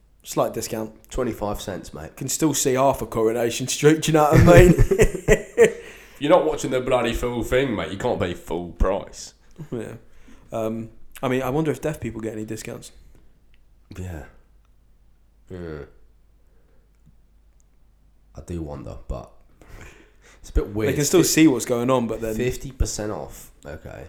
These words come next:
Speaker 2: Uh, a bit weird. Um, the-, this is what I mean, stupid rules. That's
Speaker 1: Deaf,
Speaker 2: a
Speaker 1: deaf
Speaker 2: stu-,
Speaker 1: people probably
Speaker 2: that's
Speaker 1: get
Speaker 2: a stupid rule right
Speaker 1: yeah,
Speaker 2: there.
Speaker 1: deaf people probably get, like, discount for the radio, though.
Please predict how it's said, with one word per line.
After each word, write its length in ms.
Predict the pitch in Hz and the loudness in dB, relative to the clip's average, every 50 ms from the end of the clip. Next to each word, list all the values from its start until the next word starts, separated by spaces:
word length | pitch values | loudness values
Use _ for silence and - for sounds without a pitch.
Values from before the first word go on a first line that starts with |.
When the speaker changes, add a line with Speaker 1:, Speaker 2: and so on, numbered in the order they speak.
| - - _ _ _ - | -20 -20 _ _ _ -18
Speaker 2:
Uh, 60 | 65 | -18
a 1160 | 57 55 50 50 50 - - - 50 50 50 50 50 50 - - - - - - - _ - 98 | -16 -16 -16 -18 -18 -18 -20 -20 -20 -20 -20 -20 -20 -20 -18 -18 -18 -18 -18 -20 -20 _ -20 -20
bit 160 | - - - | -20 -18 -16
weird. 280 | 67 69 67 71 80 - - - - _ - | -14 -14 -12 -12 -14 -16 -18 -20 -20 _ -20
Um, 400 | - 76 76 78 78 80 80 76 - - - - - - _ _ _ | -20 -18 -16 -16 -16 -16 -18 -20 -20 -20 -20 -20 -20 -20 _ _ _
the-, 160 | - 143 147 139 | -10 -8 -8 -8
this 320 | 120 123 123 139 139 - | -6 -4 -4 -4 -2 -2
is 40 | 143 | -4
what 120 | 143 135 120 | -4 -4 -4
I 20 | |
mean, 160 | 120 104 90 | -4 -6 -6
stupid 560 | - - 95 - - 98 95 - 85 80 78 | -6 -8 -8 -6 -6 -6 -4 -4 -4 -4 -6
rules. 360 | 85 82 85 92 101 101 - - - - | -6 -6 -6 -6 -6 -8 -12 -16 -16 -6
That's 200 | - - 135 - | -4 -2 -2 -2
Speaker 1:
Deaf, 80 | - - | -2 -4
Speaker 2:
a 20 | |
Speaker 1:
deaf 140 | 160 143 - | -4 -2 2
Speaker 2:
stu-, 100 | - 165 | 4 4
Speaker 1:
people 160 | 160 160 127 | 4 4 2
probably 220 | 120 131 127 131 | -2 -2 0 2
Speaker 2:
that's 160 | 127 127 - - | 2 4 4 4
Speaker 1:
get 80 | 170 | 4
Speaker 2:
a 20 | 131 | 2
stupid 460 | - - - 160 - - 131 117 113 | 0 0 -2 0 2 0 0 0 2
rule 180 | 123 117 113 | 2 2 2
right 180 | 95 85 - - | 2 -2 -4 -6
Speaker 1:
yeah, 80 | 123 120 | -6 -6
Speaker 2:
there. 160 | 117 113 110 110 120 - | -8 -8 -10 -12 -8 -4
Speaker 1:
deaf 160 | - 139 135 | -4 -2 -2
people 240 | - 156 147 139 127 | -2 -4 -6 -6 -6
probably 240 | 139 143 131 131 | -6 -6 -4 -4
get, 160 | 123 127 123 120 | -4 -6 -6 -6
like, 160 | 113 107 - | -8 -8 -6
discount 320 | 127 113 - 131 120 113 | -8 -8 -8 -8 -10 -10
for 60 | - | -10
the 100 | 113 113 | -8 -6
radio, 340 | 110 117 113 110 113 - 123 | -4 -4 -4 -4 -6 -8 -10
though. 140 | 117 - 127 | -12 -16 -16